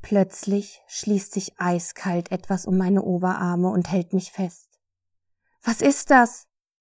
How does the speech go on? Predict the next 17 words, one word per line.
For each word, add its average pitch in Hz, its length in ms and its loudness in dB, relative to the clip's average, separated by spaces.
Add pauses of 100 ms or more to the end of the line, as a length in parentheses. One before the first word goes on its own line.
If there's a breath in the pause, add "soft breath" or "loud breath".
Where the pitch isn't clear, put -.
(500)
Ein - 180 -20 (100)
letztes - 500 -6
Aufbäumen 180 720 2
meines 180 300 2
Gefängnisses? 208 880 0 (880 soft breath)
Die 254 80 8
Macht, 262 420 8
die 254 80 8
mich 233 160 6
hier 233 140 2
eingesperrt 277 720 2
hat? 339 240 -6 (680)
O - 80 -18
Vater, - 580 -2
steh 262 260 2
mir 247 160 6
bei! 226 460 6